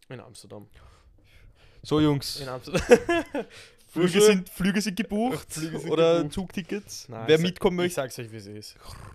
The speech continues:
Speaker 1: Ich sag's euch, wie es ist. M-, spätestens in einem Jahr bin ich wieder in Amsterdam.
Speaker 2: Ja, komm, diesmal komm ich mit.
Speaker 1: Safe. Safe,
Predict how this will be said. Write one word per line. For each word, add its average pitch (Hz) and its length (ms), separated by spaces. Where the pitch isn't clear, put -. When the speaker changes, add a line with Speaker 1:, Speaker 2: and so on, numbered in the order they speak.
Speaker 1:
Ich 127 120
sag's - 240
euch, 110 140
wie 113 60
es 101 80
ist. 110 220
M-, 135 300
spätestens 143 640
in 127 80
einem 120 300
Jahr 113 300
bin 123 120
ich 113 160
wieder 117 220
in 110 160
Amsterdam. 117 380
Speaker 2:
Ja, 98 300
komm, - 220
diesmal 113 200
komm 107 140
ich 107 80
mit. 107 260
Speaker 1:
Safe. 123 300
Safe, 147 200